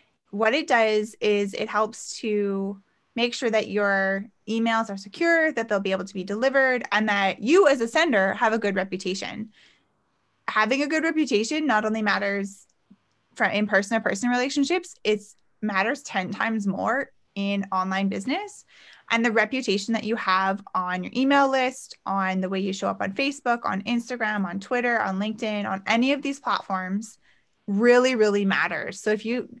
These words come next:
get caught in a trap of doing something that, um, those providers view as being negative to your reputation, you'll get penalized for it. And you'll wind up in places like Facebook jail or Instagram jail or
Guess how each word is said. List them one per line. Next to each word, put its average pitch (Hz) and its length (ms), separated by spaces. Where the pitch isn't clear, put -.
get 220 240
caught 208 320
in 233 100
a 226 60
trap 190 280
of 208 140
doing 190 280
something 196 540
that, 190 540
um, 190 300
those 208 220
providers 202 500
view 190 300
as 190 440
being 190 560
negative 196 680
to - 100
your 277 100
reputation, 285 720
you'll 240 140
get 262 160
penalized 233 460
for - 160
it. - 140
And 208 80
you'll 202 100
wind 196 180
up 196 200
in 196 560
places 208 300
like 320 180
Facebook 453 320
jail 185 360
or 240 220
Instagram 220 440
jail 185 260
or 185 240